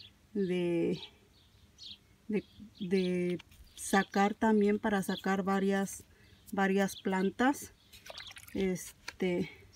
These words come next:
también es fácil. Y así nos vamos haciendo de más y de más plantas. Este, porque a veces nos,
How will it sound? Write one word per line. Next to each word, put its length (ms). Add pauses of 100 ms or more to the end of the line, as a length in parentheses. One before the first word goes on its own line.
(180)
también 380
es 160
fácil. 560 (920)
Y 160
así 280
nos 200
vamos 300
haciendo 500
de 120
más 400
y 100
de 140
más 300
plantas. 800 (1000)
Este, 1080 (1700)
porque 280
a 60
veces 340
nos, 540